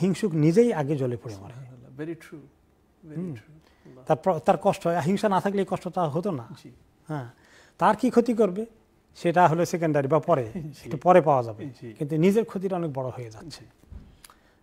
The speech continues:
Speaker 1: যাই হোক, যে কথা আমরা বলছিলাম যে হিংসুকের, আহ, কুসি যদি ফিজিক্যালি, অর্থনৈতিকভাবে বা আমার কোনো জায়গায় বললে আমার ব্যাপারে কোনো সুবিধা করতে নাও পারে,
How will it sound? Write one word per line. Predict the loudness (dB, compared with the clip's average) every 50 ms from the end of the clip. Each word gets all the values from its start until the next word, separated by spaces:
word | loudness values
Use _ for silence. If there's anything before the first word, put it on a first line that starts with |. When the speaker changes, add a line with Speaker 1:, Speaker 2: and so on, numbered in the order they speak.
| _ _
Speaker 1:
যাই | 2 2
হোক, | 2 2
যে | -2 -2 -2
কথা | 0 0 0
আমরা | -2 0
বলছিলাম | -2 -2 -4 -4 -4 -4 -4 -4 -4
যে | -4 -6
হিংসুকের, | -4 -4 -6 -6 -6 -8 -8 -4 -2 -2 -2 -4 -8 -18 _ _ _ _ _ _ _
আহ, | -6 -6 -6 -6 -8
কুসি | -10 -10 -6 -6 -8
যদি | -6 -4 -6 -6
ফিজিক্যালি, | -6 -6 -6 -4 -4 -6 -2 -2 -2 0 0 -2 -2 -2
অর্থনৈতিকভাবে | -2 -4 -4 -6 -6 -8 -8 -6 -6 -8 -8 -6 -6 -6 -2 -2 -2 -2 -2 -4 -10 _ _ _ _ _ _ _
বা | 0 2 2 4
আমার | 4 2 0 0
কোনো | -2 -4 -4 -2 0
জায়গায় | -2 0 -2 -2 -2
বললে | -2 -2 -2 -2
আমার | -2 -2 -4 -4 -4
ব্যাপারে | -4 -4 -4 -6 -8
কোনো | -6 -8 -8 -8 -8 -8
সুবিধা | -8 -8 -8 -6 -6 -6
করতে | -6 -8 -10 -8 -8
নাও | -8 -6 -4 -2 -2 -4
পারে, | 4 4 4 4 4 0 -4